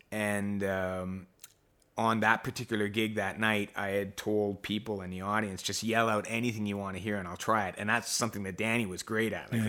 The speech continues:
Speaker 2: yeah.
Speaker 1: like, he's a man of a thousand songs.
Speaker 2: Yeah.
Speaker 1: And, and so I was trying, and, and so this particular night, everything that everyone yelled out at me, just by coincidence, I happened to know. So this is like, uh, and Danny was, uh, I thought was, uh,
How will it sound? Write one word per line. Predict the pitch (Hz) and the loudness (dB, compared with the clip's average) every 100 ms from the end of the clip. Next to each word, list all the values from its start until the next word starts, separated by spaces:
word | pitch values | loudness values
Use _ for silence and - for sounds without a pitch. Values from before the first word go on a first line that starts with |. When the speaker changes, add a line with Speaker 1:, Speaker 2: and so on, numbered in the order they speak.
| 107 | 2
Speaker 2:
yeah. | |
Speaker 1:
like, | 98 | 0
he's | 95 98 | -2 -4
a | 101 | -4
man | 101 101 | -2 -2
of | 90 | -4
a | |
thousand | - 95 98 92 87 | -6 -4 -4 -6 -6
songs. | 110 113 95 - 123 | -2 0 -2 -4 -4
Speaker 2:
Yeah. | 107 82 - - - - - - - - _ - | -4 -6 -14 -20 -20 -20 -20 -20 -20 -20 _ -4
Speaker 1:
And, | 110 107 107 | 2 4 4
and | 101 104 101 101 | 2 0 0 -2
so | - 104 98 95 | 0 2 2 0
I | 95 95 | -2 -2
was | 98 92 | -2 -2
trying, | - 117 110 | 2 2 2
and, | 113 113 | 0 -2
and | 110 107 | -2 -2
so | - 110 107 110 - | 0 4 4 2 -2
this | 107 120 | 0 0
particular | - 113 143 131 127 113 | 0 -2 -2 0 2 2
night, | 113 113 98 - | 2 2 -2 -2
everything | 113 120 113 110 | 0 0 0 0
that | 104 98 | 0 0
everyone | 107 113 101 | 2 2 0
yelled | 101 98 101 | -2 -4 -2
out | 104 107 | -2 -2
at | 95 | -4
me, | 95 | -4
just | 92 104 | -2 0
by | - 95 | 0 0
coincidence, | - 107 113 98 95 - | -2 -2 -2 -4 -6 -6
I | |
happened | 87 95 101 87 | -4 -4 -4 -6
to | - | -8
know. | 92 104 90 65 - - - - - - | -4 -2 -4 -8 -10 -10 -12 -18 -20 -8
So | - 110 110 | 2 4 4
this | 113 - | 4 2
is | 101 | 2
like, | 107 101 92 - | 2 2 0 -2
uh, | 104 104 | 0 2
and | 107 107 | 2 4
Danny | 110 113 113 | 4 4 4
was, | 101 101 - - | 0 -2 -4 -4
uh, | 104 98 95 - | -4 -6 -8 -10
I | - 95 | -8 -6
thought | - 101 90 | -4 -4 -4
was, | 92 98 | -4 -4
uh, | 92 | -6